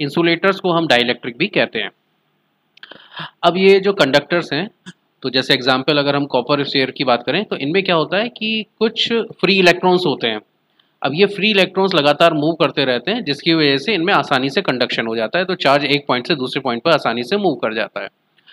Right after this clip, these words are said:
लेकिन जो dielectrics होते हैं, यानी insulators होते हैं, इनमें free electrons होते ही नहीं है, और जब free इलेक्ट्रॉन्स नहीं होते हैं तो charge जो है आसानी से वो move करता ही नहीं है, जिसकी वजह से conduction नहीं हो पाता। तो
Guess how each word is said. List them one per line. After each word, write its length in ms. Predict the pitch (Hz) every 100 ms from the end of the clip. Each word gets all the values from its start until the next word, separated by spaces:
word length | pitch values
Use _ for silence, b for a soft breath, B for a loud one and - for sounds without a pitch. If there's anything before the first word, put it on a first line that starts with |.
| b -
लेकिन 240 | 135 185
जो 160 | 175 185
dielectrics 600 | 160 143 151 151 170 143
होते 160 | 135 131
हैं, 60 |
यानी 160 | 131 147
insulators 580 | 139 - 147 147 175 -
होते 200 | 131 131
हैं, 140 | 113 107 _ _ _ -
इनमें 260 | 151 170 202
free 240 | 196 175
electrons 460 | 190 190 190 190 160
होते 200 | 135 147
ही 80 | 143
नहीं 160 | 143
है, 100 | 143 147 _ -
और 80 | 139
जब 160 | 151
free 220 | 151 165 180
इलेक्ट्रॉन्स 920 | 170 - - - 147 156 175 190 180
नहीं 140 | 185
होते 240 | 196 202 208
हैं 220 | 208 202
तो 440 | 202 147 120 113 - _ _ _ -
charge 260 | 123 123
जो 120 | 131 139
है 60 |
आसानी 360 | 117 117 120 127
से 140 | 139
वो 160 | 139 185
move 200 | 143 156
करता 280 | 135 123 165
ही 100 | 165
नहीं 160 | 165
है, 100 | 165 - _ _ -
जिसकी 200 | 127 147
वजह 160 | 139
से 140 | 135 196
conduction 460 | 156 127 120 196
नहीं 160 | 214 147
हो 100 | 120
पाता। 320 | 117 107 104
तो 840 | 107 _ - _ _ 123 123 123